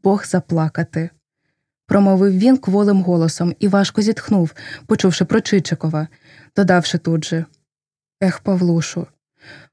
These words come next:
от як змінюється людина. А який же був благонравний! Нічого буйного, шовк. Обдурив, зовсім обдурив».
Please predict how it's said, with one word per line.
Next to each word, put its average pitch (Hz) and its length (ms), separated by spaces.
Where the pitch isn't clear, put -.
от 220 160
як 226 180
змінюється 208 540
людина. 180 560
А 196 120
який 208 520
же 226 140
був 208 260
благонравний! 202 1040
Нічого 269 460
буйного, 180 560
шовк. - 640
Обдурив, 180 800
зовсім 190 520
обдурив». 175 720